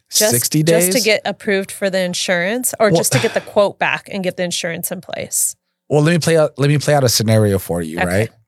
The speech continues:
Speaker 1: For
Speaker 2: So
Speaker 1: those of us who are unaware of how this all
Speaker 2: of,
Speaker 1: works.
Speaker 2: of how this works. So for anybody that doesn't know how it works, when you're purchasing a house, you need to have an insurance quote,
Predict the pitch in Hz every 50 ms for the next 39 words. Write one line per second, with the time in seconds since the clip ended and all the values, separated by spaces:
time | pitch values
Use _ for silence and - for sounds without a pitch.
0 | _ _ _ - - - - - - - 269 262 233 262 254 262 254 254 202 208
1 | 196 196 - - - 214 185 175 - - 180 180 185 180 180 185 175 165 165 -
2 | - - 175 170 151 - 151 - - - - 92 - - 135 120 110 - - 127
3 | 113 104 117 120 120 120 120 110 - - - 98 78 - - - 135 127 127 110
4 | - - 107 151 180 190 220 214 185 165 156 160 147 151 151 139 127 135 120 95
5 | - 117 120 117 - 123 117 104 - 120 117 113 - - - 123 117 117 110 113
6 | 110 110 120 120 - - - - - _ _ _ _ - 123 131 135 139 131 120
7 | 120 117 123 120 123 110 - - 110 104 104 104 - - - - 214 170 - -
8 | - - -